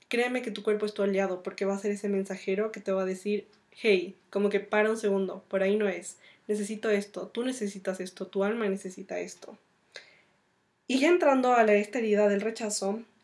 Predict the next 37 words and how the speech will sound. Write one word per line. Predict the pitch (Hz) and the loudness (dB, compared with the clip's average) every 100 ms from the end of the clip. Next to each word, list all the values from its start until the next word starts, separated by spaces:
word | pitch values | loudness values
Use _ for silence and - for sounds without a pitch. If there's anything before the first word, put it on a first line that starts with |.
| _ | _
el | 240 | -2
rechazo | 262 269 294 330 | 0 0 0 0
significa | 330 262 233 233 220 - 208 226 - | -2 -2 -4 -4 -6 -2 0 0 -4
rehusar | 214 214 208 226 208 | 0 0 0 0 2
algo, | 208 190 - 208 | 2 2 -2 -8
significa | - 214 220 208 220 | -4 -2 -2 -2 -2
que | 208 | 0
no | 202 208 208 | 2 0 -2
quieres | 226 220 208 | -4 -4 -2
algo | 196 196 | 0 0
en | 202 | -2
tu | 196 | -2
vida, | 190 180 175 | -4 -4 -4
que | 196 | -2
lo | 190 | -2
rechazas. | 185 185 196 190 - - _ _ - _ _ _ _ _ | -2 -6 -8 -8 -12 -18 _ _ -20 _ _ _ _ _
Esta | - 311 - | -2 0 4
herida, | 381 262 196 208 - - _ _ _ _ _ _ - _ _ - | 4 4 4 4 0 -10 _ _ _ _ _ _ -20 _ _ 0
la | 233 226 | 2 4
persona | 226 233 262 285 | 4 4 2 4
va | 262 | 2
a | |
sentir | 262 226 214 226 302 - _ _ _ _ _ _ _ | 0 -4 -2 -4 -6 -12 _ _ _ _ _ _ _
que | - 220 208 - - _ - | 6 8 8 6 -14 _ -2
en | 220 | 0
su | 208 226 | 0 0
rechazo | 208 208 226 233 294 349 - 196 | 0 2 -2 0 -2 -2 -4 0
va | 214 | 2
de | 220 | 4
la | 208 | 4
mano | 196 202 214 240 | 4 2 2 -2
con | 240 208 | -2 0
dudar | 196 196 202 | 2 2 2
su | 202 | 0
derecho | 202 190 190 214 | 0 0 -2 -6
a | |
existir. | 208 190 - - | -8 -10 -10 -12